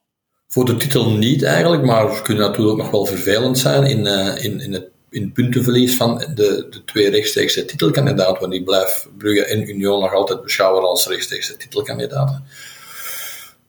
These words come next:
En Anderlecht heeft goede en slechte periodes, dus als je ze tegen, op een goede periode tegenkomt, dan kun je daar uiteraard, eh, zowel Brugge als Union van verliezen.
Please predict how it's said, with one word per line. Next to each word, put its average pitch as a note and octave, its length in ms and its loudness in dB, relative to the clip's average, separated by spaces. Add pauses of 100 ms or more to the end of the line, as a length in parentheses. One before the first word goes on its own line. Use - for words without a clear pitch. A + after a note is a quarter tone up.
En D#3+ 140 0
Anderlecht E3+ 420 2
heeft C#3 180 -2
goede D#3+ 240 2
en C#3 60 4
slechte D#3+ 300 0
periodes, F#3 440 2
dus D#3 120 0
als D3 160 2
je C#3+ 100 0
ze B2+ 120 -4
tegen, C3+ 320 2
op A#2 80 -4
een B2 100 0
goede D3 220 4
periode C#3 360 2
tegenkomt, B2+ 500 0
dan A2+ 300 -2
kun A#2 140 2
je G#2+ 120 2
daar G#2 320 2
uiteraard, G2+ 600 2
eh, F#2+ 100 2
zowel G2 340 0
Brugge G2 280 0
als F#2+ 200 -6
Union F2+ 340 -10
van F2+ 220 -16
verliezen. F2+ 380 -16